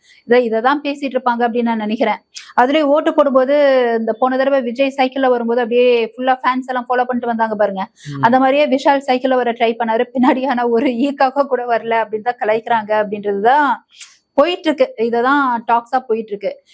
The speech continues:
Speaker 1: என்னை பொறுத்த வரைக்கும் இவங்க ரெண்டு பேருமே பிரபலங்கள் தாங்க. இவங்க ஒவ்வொரு தடவையும் மீட்டிங் வைக்கும்போது கூட்டம் கூட தான் செய்யும். ஏதாவது வந்துட்டு நான் பொதுநல சேவை பண்றேன்னு போது கூட்டம் சேரதா செய்யும்.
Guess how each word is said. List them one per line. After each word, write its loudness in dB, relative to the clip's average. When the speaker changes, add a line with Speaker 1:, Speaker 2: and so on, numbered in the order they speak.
Speaker 1:
என்னை 0
பொறுத்த -4
வரைக்கும் -2
இவங்க -2
ரெண்டு -2
பேருமே 0
பிரபலங்கள் -2
தாங்க. -2
இவங்க 0
ஒவ்வொரு 0
தடவையும் -4
மீட்டிங் -2
வைக்கும்போது -2
கூட்டம் -2
கூட 0
தான் 0
செய்யும். -4
ஏதாவது 0
வந்துட்டு -6
நான் -2
பொதுநல 0
சேவை 0
பண்றேன்னு -2
போது 2
கூட்டம் -4
சேரதா 2
செய்யும். -2